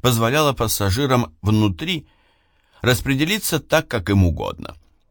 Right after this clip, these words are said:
Два задних кресла, расположенные друг рядом с другом,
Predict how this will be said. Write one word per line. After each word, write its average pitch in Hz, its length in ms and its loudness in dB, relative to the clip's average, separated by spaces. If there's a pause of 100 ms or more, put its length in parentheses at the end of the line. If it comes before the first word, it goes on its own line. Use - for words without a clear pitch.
(240)
Два 113 340 4
задних 85 520 2
кресла, 95 600 -2
расположенные 107 880 -2
друг 95 460 -4
рядом 87 400 2
с 80 100 2
другом, 92 520 -2